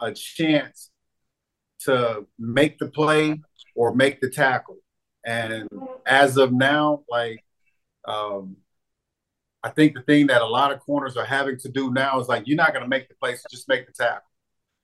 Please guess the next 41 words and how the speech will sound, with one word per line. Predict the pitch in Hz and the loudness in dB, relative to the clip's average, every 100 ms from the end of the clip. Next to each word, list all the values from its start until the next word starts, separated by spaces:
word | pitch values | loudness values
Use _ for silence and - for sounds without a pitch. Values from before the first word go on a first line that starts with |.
| _ - | _ -6
So | 127 117 | -2 -2
instead | 110 147 147 | 4 4 6
of | 135 | 4
having | 143 131 127 | 0 0 -6
to | 131 113 104 | -4 -4 -4
try | 147 135 | -4 -2
to | 113 110 | -4 -2
knock | 127 139 - | 0 0 0
that | 135 131 | -4 -2
ball | 135 135 | -2 0
down, | 131 135 123 | -2 -4 -6
just | 120 - | -12 -8
go | 127 | -2
ahead | 120 | -2
and | 120 | -2
make | 120 - | -6 -6
the | 113 | -6
tackle. | 95 _ _ _ _ _ - | -6 _ _ _ _ _ -12
Or | 104 104 101 - _ - | -6 -6 -6 -14 _ -12
if | 101 - | -12 -10
you | 104 | -4
can, | 131 131 127 123 120 | 2 6 6 4 2
commit | - 127 135 | 2 4 4
the | 127 | 0
P | 135 123 | 0 4
I | 110 101 92 | 4 2 -2
instead | 95 113 | -6 -6
of | - | -6
giving | - | -10
up | 110 | -14
a | _ - | _ -6
touchdown. | 104 - 101 92 87 _ _ _ _ _ - | -6 -4 -6 -6 -12 _ _ _ _ _ -8
Um, | 101 98 92 98 90 _ _ _ _ _ _ _ _ _ _ _ - | -4 -4 -6 -14 _ _ _ _ _ _ _ _ _ _ _ _ 2
it, | 131 131 | 2 4
it's | 127 | 2
not | 123 127 | 4 4
an | 135 | 4
easy | 143 127 127 | 0 -2 -4
task. | 135 131 131 127 - _ _ _ - | -2 0 0 -4 -10 _ _ _ -10
I, | 107 | -8
I, | 117 117 | -4 -4